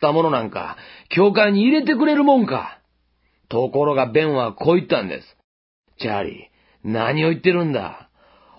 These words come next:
俺たちを導いてくださるイエス様にはな、お前のよりもっとひどい傷があるんだぞ。」イエス様の傷とは、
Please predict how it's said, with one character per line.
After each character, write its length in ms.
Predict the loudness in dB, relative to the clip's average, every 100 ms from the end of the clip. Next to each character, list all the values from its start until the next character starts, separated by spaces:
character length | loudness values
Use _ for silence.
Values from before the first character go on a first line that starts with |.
| _
俺 280 | 2 4 4
た 180 | 2 2
ち 120 | 0
を 80 | 0
導 460 | 0 -2 -2 -2
い 40 | 0
て 120 | 0
く 80 | 2
だ 160 | 0
さ 100 | 2
る 160 | 2 2
イ 100 | 4
エ 120 | 2
ス 80 | 2
様 240 | 2 2
に 100 | 0
は 140 | -4 -6
な、 300 | -8 -10 -18 _ -20 -20 -20 2
お 160 | 4
前 260 | 6 6 6
の 120 | 6
よ 80 | 4
り 100 | 4
も 320 | 2 4 4
っ 60 | 4
と 120 | 0
ひ 100 | 2
ど 120 | 4 2
い 100 | 2
傷 260 | -4 0
が 160 | 2 4
あ 20 |
る 120 | 2
ん 40 | 2
だ 120 | 0
ぞ。」 340 | -4 -6 -12 _ _ _ _ _ _ _ _ _ _ _ _
イ 180 | -2 2
エ 120 | 2
ス 80 | 0
様 220 | 0 0
の 120 | -2 -4
傷 320 | -6 -6 -2
と 140 | -2
は、 320 | -2 -4 -8